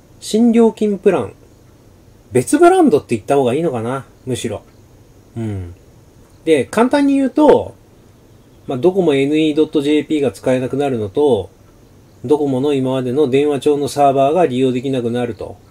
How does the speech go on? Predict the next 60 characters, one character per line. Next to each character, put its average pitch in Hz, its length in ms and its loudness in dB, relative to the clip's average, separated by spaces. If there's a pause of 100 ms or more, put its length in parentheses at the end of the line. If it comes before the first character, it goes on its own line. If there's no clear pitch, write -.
(800)
で、 170 100 0
そ 180 100 0
の 208 120 2
代 220 140 4
わ 214 80 4
り、 190 320 0 (440)
あ 127 180 -2
の、 113 180 -4
月 190 200 -6
々 151 180 -6
の 110 80 -2
使 135 140 -4
用 135 220 2
料 113 300 -2
を 135 60 0
か 143 140 -8
な 127 100 -4
り 107 80 -8
安 107 220 -8
く 120 240 -2
し - 120 -8
ま 127 140 -4
す 175 120 -2
よ 254 120 4
と - 140 -8
い 98 180 -6
う 95 60 -10
ね、 120 180 -10 (380)
そ 226 120 2
れ 233 80 6
が 226 140 2
あ 170 60 -2
の、 113 180 -2
ア 113 60 -2
ハ 113 100 -6
モ 90 160 -8
で 85 80 -18
す。 - 240 -20 (720)
で、 170 140 -2
端 302 340 2
末 - 80 -16
と 320 80 0
か 269 100 -2
に 147 120 -2
関 147 200 -4
し - 60 -12
て 120 100 -4
言 113 120 -2
う 113 40 -8
と、 151 280 2
別 151 240 -4
に 220 200 0
ま 180 400 0
あ、 - 920 -20
そ - 180 -4
ん 277 60 -2
な 285 80 -2
に 254 100 0
違 - 280 -4
い 202 40 0